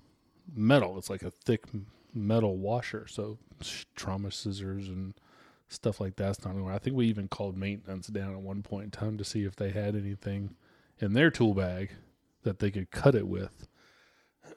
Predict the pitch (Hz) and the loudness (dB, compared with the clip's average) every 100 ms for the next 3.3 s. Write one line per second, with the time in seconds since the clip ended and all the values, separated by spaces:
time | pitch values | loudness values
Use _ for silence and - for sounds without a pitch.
0 | _ _ - 190 139 - - 113 131 123 | _ _ -8 -6 -8 -12 -10 -8 -6 -4
1 | 107 123 120 110 104 120 107 110 113 - | 0 2 4 2 2 0 0 0 0 0
2 | 107 107 101 - 101 92 98 101 107 104 | 2 2 0 -2 -4 -2 0 0 0 0
3 | 107 107 110 | 0 0 -2